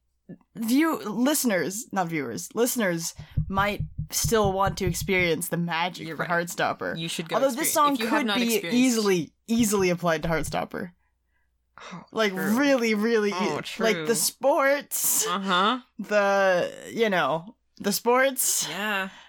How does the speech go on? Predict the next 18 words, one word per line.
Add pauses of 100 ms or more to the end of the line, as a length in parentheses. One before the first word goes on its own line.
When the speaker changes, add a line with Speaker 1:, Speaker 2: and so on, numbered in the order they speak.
(140)
Speaker 2:
the
relation
between
football
and
rugby. (800)
Speaker 1:
I
mean,
Speaker 2:
Okay,
Speaker 1:
that's
Speaker 2:
I
Speaker 1:
not
the
re-,
this,
it's
not (220)
the,